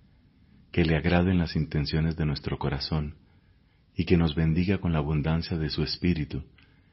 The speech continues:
que es el único que nos puede ayudar a comprender la palabra divina. Hoy tenemos textos del libro Levítico, del libro de los Salmos y de los Hechos de los Apóstoles.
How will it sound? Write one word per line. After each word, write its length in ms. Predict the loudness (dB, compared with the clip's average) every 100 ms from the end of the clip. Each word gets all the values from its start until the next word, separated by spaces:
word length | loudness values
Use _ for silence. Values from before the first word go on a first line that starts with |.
| _ _
que 140 | -2 -2
es 100 | 2
el 140 | 4
único 340 | 6 4 2 0
que 100 | -2
nos 180 | -2
puede 200 | -2 -2
ayudar 380 | -2 -2 0 0
a 80 | -2
comprender 560 | -2 -2 -2 -2 -2 -4
la 120 | -2
palabra 440 | -2 -2 -4 -4
divina. 480 | -6 -6 -6 -6 -8 -14 _ _ _ _ _ _ _ _ _ _ _ _ _ _ _ _ _ _
Hoy 180 | -2 0
tenemos 460 | 4 4 4 0
textos 680 | -2 -2 -2 -4 -4 -4 -8
del 220 | -4 -2
libro 260 | 0 0 0
Levítico, 720 | 0 0 0 0 -2 -4 -4 -12 _ _ _ _ _
del 220 | 0 2
libro 300 | 2 2 2
de 80 | 0
los 180 | -2 -4
Salmos 560 | -2 0 -2 -4 -8 -14 _ _ _ _ _
y 120 | -2
de 100 | 0
los 180 | 0 0
Hechos 300 | 0 -2 -2
de 100 | -2
los 200 | -4 -4
Apóstoles. 840 | -6 -4 -6 -4 -6 -6 -10 -18